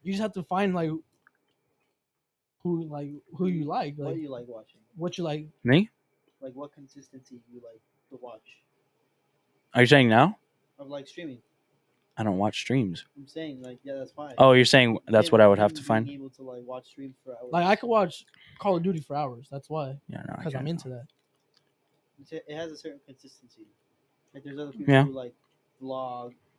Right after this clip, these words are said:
Speaker 2: on their stream.
Speaker 1: Like, maybe you could do what they do on E S P N and debate,
Speaker 3: Mm-hmm.
Speaker 2: Debate,
Speaker 1: debate sports,
Speaker 2: yeah.
Speaker 1: but now you're doing
Speaker 3: Oh,
Speaker 1: it
Speaker 3: yeah.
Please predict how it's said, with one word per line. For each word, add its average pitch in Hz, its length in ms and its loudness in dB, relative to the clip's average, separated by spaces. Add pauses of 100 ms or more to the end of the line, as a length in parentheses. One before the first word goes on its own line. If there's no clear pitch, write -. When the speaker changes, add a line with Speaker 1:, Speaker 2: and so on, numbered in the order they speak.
(160)
Speaker 2:
on 131 60 -16
their 123 100 -20
stream. 123 360 -20 (200)
Speaker 1:
Like, 185 160 0
maybe 202 240 4
you 220 100 4
could 196 160 -2
do 220 160 2
what 196 200 4
they 190 100 6
do 185 240 0
on 165 420 -2
E 185 120 2
S 180 80 0
P 190 180 0
N 196 80 4
and 160 160 0
debate, 165 460 0 (520)
Speaker 3:
Mm-hmm. 107 200 -6
Speaker 2:
Debate, 104 140 -6
Speaker 1:
debate 175 180 4
sports, 196 300 2
Speaker 2:
yeah. - 40 -10
Speaker 1:
but 156 160 -2
now 156 140 -2
you're 165 120 0
doing 165 220 -2
Speaker 3:
Oh, 98 160 0
Speaker 1:
it 95 60 -2
Speaker 3:
yeah. 95 180 -4